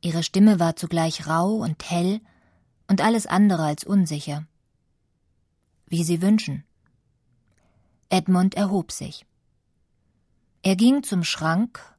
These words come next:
und entnahm ihm die beiden Musterbücher. "Mehr haben Sie nicht?", fragte sie und besah von ihrem Stuhl aus das schmale Regal mit den fertigen Schuhen,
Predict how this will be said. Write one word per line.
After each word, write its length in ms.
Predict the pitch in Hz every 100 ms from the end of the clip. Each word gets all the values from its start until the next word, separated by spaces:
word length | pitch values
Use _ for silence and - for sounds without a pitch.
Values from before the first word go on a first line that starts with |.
| _ _ -
und 140 | 214
entnahm 440 | 220 202 170 170
ihm 120 | 185 190
die 120 | 190
beiden 280 | 175 175 196
Musterbücher. 760 | 156 - 147 147 139 - - - _ _ _ _ _ _ _ _ _ _ _ _ _ _ _ _ _ _
"Mehr 220 | 165 170 185
haben 160 | 185
Sie 160 | 170 165
nicht?", 360 | 165 214 - -
fragte 420 | 208 202 - 220
sie 280 | 214 233 247 _ _ _ _ _ _ _ -
und 120 | 190
besah 380 | 196 175 180 220
von 180 | 220
ihrem 220 | 190 175 175
Stuhl 400 | - - 220 220
aus 140 | 175
das 160 | - 165
schmale 400 | - 175 180 175
Regal 560 | 165 - 175 175 165 - _ _ _ _ _ _ -
mit 140 | -
den 100 | 160
fertigen 480 | - 175 175 160 160
Schuhen, 500 | - 196 185 175